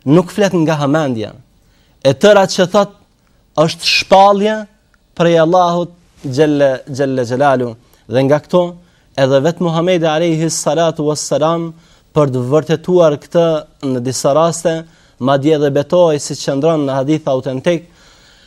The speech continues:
"Uktub fa walladhi nafsi bi yadihi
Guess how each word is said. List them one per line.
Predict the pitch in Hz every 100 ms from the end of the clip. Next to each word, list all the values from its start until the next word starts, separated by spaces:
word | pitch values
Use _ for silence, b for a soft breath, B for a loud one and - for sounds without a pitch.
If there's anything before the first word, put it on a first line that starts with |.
| b b b b b -
"Uktub | 175 175 - 170 131 - _ -
fa | - 147
walladhi | 170 175 160 156 165 170 160
nafsi | 175 175 - - - 190 185 185
bi | 151 170 175
yadihi | 156 151